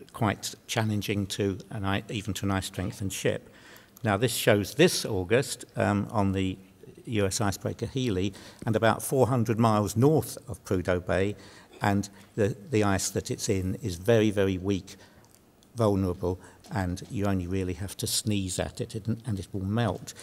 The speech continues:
because it's really extremely thin and weak, and we can see that it was on the verge of melting. We, the ice that remains in the summer now in the Arctic is first-year ice, and it's extremely thin and weak ice.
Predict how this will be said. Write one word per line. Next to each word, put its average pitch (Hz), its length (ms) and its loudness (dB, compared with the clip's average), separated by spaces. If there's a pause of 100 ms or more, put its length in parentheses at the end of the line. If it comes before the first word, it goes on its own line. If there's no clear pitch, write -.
(220)
because 107 480 -2
it's - 340 -8
really 110 500 0
extremely 110 640 -2
thin 101 280 -2
and 95 160 -2
weak, 95 400 -4 (340)
and 98 180 -6
we 95 120 -4
can 101 180 -4
see 95 360 0
that 95 260 -2 (300)
it 123 120 -8
was 117 160 0
on 104 160 4
the 95 60 0
verge 107 460 2
of 92 100 -8
melting. 90 560 -2 (500)
We, 95 160 -4 (580)
the 110 160 2
ice 110 200 2
that 120 120 -8
remains 117 540 2
in 104 80 0
the 92 80 0
summer 101 320 2
now 110 320 4
in 90 140 0
the 92 100 -2
Arctic - 520 -6 (380)
is 107 140 -6
first-year 110 640 0
ice, 98 400 0 (320)
and 104 100 -4
it's - 180 -8
extremely 95 540 -2
thin 92 300 -4
and 87 120 -4
weak 87 300 -10
ice. 85 400 -6